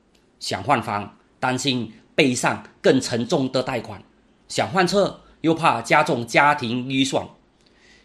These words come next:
继续维持现况也不是长久之计，因为房子会老，车子会坏，再加上就业市场不稳定，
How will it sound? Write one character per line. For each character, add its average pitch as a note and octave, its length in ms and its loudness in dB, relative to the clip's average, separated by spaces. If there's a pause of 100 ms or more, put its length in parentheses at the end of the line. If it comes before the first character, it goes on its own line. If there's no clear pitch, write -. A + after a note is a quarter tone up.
继 D#3 180 2
续 D#3 180 2
维 B2+ 140 2
持 B2+ 360 -2
现 C#3+ 240 2
况 A2 340 -4
也 G#2+ 180 2
不 D#3 200 0
是 D3 240 0
长 C3 260 -2
久 A#2 160 -4
之 D3 240 0
计， B2 400 -8 (580)
因 C3 200 2
为 A#2+ 280 0 (140)
房 A#2 240 -2
子 G#2+ 180 -6
会 C3 160 -4
老， G#2+ 200 -8 (420)
车 C3+ 260 -2
子 A2 200 -6
会 B2 180 -6
坏， B2 240 -14 (580)
再 B2+ 140 0
加 B2 220 2
上 A#2 340 -2 (140)
就 D3+ 240 4
业 D3+ 120 4
市 C#3 200 0
场 G2 220 -8
不 D#3 200 2
稳 G#2 160 -4
定， C#3 240 -8